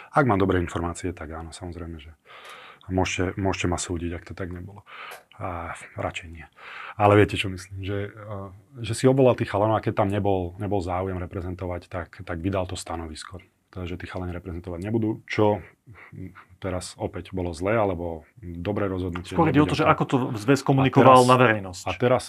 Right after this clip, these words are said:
Speaker 1: aha, to myslíte. No
Speaker 2: Na
Speaker 1: teraz
Speaker 2: to sa
Speaker 1: tento
Speaker 2: pýtam.
Speaker 1: rok to majú, tam, to majú zložitejšie, preto tak dl-, preto dlhšie čakajú podľa mňa, lebo viacej chalanov bude chcieť ísť do Ostravy. Či to dobre odkomunikoval, neviem, ako inak by sa to, alebo ako inak by to mal odkomunikovať, že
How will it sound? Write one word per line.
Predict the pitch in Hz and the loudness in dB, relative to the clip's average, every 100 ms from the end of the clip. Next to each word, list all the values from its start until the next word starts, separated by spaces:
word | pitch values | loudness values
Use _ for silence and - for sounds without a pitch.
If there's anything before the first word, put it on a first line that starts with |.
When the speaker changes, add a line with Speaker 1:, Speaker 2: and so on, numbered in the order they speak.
| - | -2
Speaker 1:
aha, | - 107 127 - | 2 4 2 4
to | 123 101 | 4 4
myslíte. | - 90 - | 0 -6 2
No | 117 - | 2 6
Speaker 2:
Na | |
Speaker 1:
teraz | 135 135 | 6 8
Speaker 2:
to | 139 | 6
sa | 135 | 6
Speaker 1:
tento | |
Speaker 2:
pýtam. | 131 131 | 8 6
Speaker 1:
rok | - | 6
to | 123 | 6
majú, | 117 113 | 8 6
tam, | 113 120 | 4 0
to | 123 117 | 2 4
majú | 110 98 | 4 6
zložitejšie, | 117 101 98 104 | 4 4 0 0
preto | 92 104 98 | 0 -2 0
tak | 95 | -2
dl-, | 95 104 85 | -4 -6 -6
preto | 104 98 | -4 -4
dlhšie | 87 92 101 - 98 | -8 -2 0 0 -4
čakajú | - 87 92 85 | -6 -6 -6 -6
podľa | 87 90 | -6 -6
mňa, | 90 | -4
lebo | 90 90 | -4 -4
viacej | 92 95 | -4 -6
chalanov | 87 92 87 | -6 -6 -4
bude | 87 87 | -6 -8
chcieť | - 95 87 | -8 -8 -8
ísť | 82 | -8
do | 98 | -8
Ostravy. | - 110 110 117 - - - - | -4 0 2 0 -8 -16 -16 -4
Či | 127 | 4
to | 135 | 6
dobre | 123 127 123 | 8 8 6
odkomunikoval, | - 127 131 139 117 | 4 2 4 6 6
neviem, | 135 160 - | 6 2 2
ako | 117 - 120 | 2 2 2
inak | 113 110 | 2 2
by | 104 - | 0 -2
sa | 101 | -2
to, | 104 95 - _ - | 0 -2 -6 _ 2
alebo | 107 101 110 | 6 8 6
ako | 120 104 | 6 0
inak | 95 90 | 0 -4
by | |
to | 90 92 | -6 -4
mal | 92 92 | -4 -4
odkomunikovať, | - 92 90 92 90 | -6 -8 -6 -6 -6
že | 87 | -6